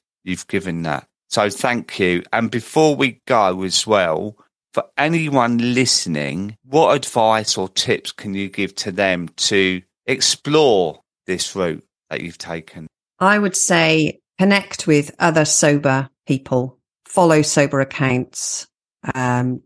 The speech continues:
Speaker 2: make sober friends, get a sober accountability buddy, get a coach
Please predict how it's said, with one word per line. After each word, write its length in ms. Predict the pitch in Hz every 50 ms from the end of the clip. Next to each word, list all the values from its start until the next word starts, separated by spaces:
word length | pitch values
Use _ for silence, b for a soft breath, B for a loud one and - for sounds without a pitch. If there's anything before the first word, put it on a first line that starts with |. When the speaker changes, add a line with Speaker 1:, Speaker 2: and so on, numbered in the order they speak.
| _ -
Speaker 2:
make 400 | 160 156 160 165 165 - - -
sober 340 | - - 147 139 135 139
friends, 720 | 135 - - 151 135 131 131 127 127 123 123 127 - - -
get 180 | - 165 160
a 40 | 156
sober 400 | - - - 165 151 147 147 151
accountability 920 | - - - - - 147 135 139 131 - - 143 131 127 - - - 135
buddy, 480 | 123 - 127 123 127 123 120 123 123 - _ b b b b b b b b
get 120 | 131 143
a 40 | 147
coach 640 | - - 233 254 269 - - - - - - - -